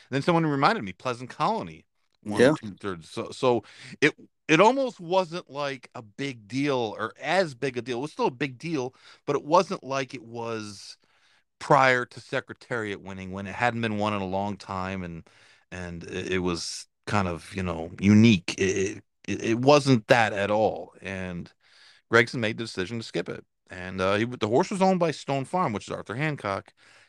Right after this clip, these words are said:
Speaker 1: and, uh, a partner, Leon, uh, Leon, uh, Peters, I believe his name was. And Aloma's Ruler
Speaker 2: Hmm.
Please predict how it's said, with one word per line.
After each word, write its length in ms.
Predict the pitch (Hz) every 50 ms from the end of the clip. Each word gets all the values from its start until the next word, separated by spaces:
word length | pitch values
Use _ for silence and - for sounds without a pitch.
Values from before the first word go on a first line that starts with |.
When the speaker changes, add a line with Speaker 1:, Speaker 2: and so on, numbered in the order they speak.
| _ _
Speaker 1:
and, 440 | - 101 101 101 101 95 95 95 98
uh, 280 | 98 90 90 90 92 95
a 80 | - -
partner, 400 | - - 117 110 92 90 87 90
Leon, 500 | 92 101 101 101 98 98 98 95 87 90
uh, 120 | 95 95 98
Leon, 400 | 95 98 98 92 90 90 85 82
uh, 120 | 82 82 80 -
Peters, 360 | - - 117 98 87 85 -
I 60 | 85
believe 260 | 82 85 80 80 80 80
his 140 | 82 -
name 160 | 82 82 82 80
was. 180 | 80 - - _ _ - - - - - - - _ _ _ _ _ _ - _ - -
And 600 | 107 107 104 101 101 101 98 95 98 98 90 - - _ _ _ _ _ _ _ _ _ _ _ _ _ _ _ _ _ _ _ -
Aloma's 480 | 107 107 113 117 123 127 131 117 107
Ruler 600 | 104 120 165 226 247 175 98 87 85 98 113 107 _ _ _ _ _ _ _ _ _ _ _ _ _ -
Speaker 2:
Hmm. 260 | - - - 127